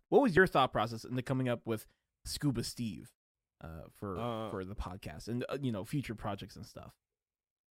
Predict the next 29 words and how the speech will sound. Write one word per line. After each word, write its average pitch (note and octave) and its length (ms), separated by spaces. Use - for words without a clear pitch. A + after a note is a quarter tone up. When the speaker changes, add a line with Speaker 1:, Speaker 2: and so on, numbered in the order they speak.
Speaker 2:
Um, A2+ 380
I A#2+ 80
didn't C3 160
really, A2 380
I - 40
didn't B2+ 140
really G#2 140
care, F#2+ 460
to F2 60
be E2 100
honest. E2+ 360
I F2 40
mean, F2 160
Speaker 1:
Mm-hmm. F2+ 100
Speaker 2:
Scuba A2+ 380
Steve, A2+ 440
I A2+ 100
already, D#3+ 300
I've C3+ 200
been A#2+ 200
using C3+ 300
Scuba B2 360
Steve G#2 420
before G2 300
we G2 120
did G#2 220
the F2 80
podcast, B2 720
Speaker 1:
Mm-hmm. G#2 300